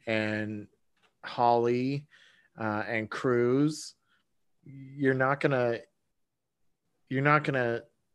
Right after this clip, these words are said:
de-radicalize, uh, in any short amount of time, right? Because th-, they're sitting in halls of power, giving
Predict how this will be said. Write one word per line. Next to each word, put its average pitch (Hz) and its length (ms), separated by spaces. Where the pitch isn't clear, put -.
de-radicalize, 113 1800
uh, 110 380
in 127 160
any 135 240
short 131 380
amount 120 240
of 110 80
time, 127 400
right? 117 240
Because 113 320
th-, 117 180
they're 127 320
sitting 147 540
in 131 100
halls 120 400
of 110 160
power, 110 640
giving 143 680